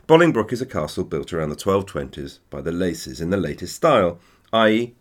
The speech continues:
it's polygonal, with round towers at the angles, twin towers protecting the gate, and no keep. I've not been though, so I've no idea if that's still what it looks like.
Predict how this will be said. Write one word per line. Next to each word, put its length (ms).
it's 200
polygonal, 680
with 120
round 500
towers 360
at 100
the 200
angles, 540
twin 320
towers 380
protecting 520
the 80
gate, 380
and 200
no 120
keep. 360
I've 140
not 220
been 240
though, 160
so 200
I've 120
no 200
idea 420
if 100
that's 220
still 200
what 140
it 120
looks 300
like. 280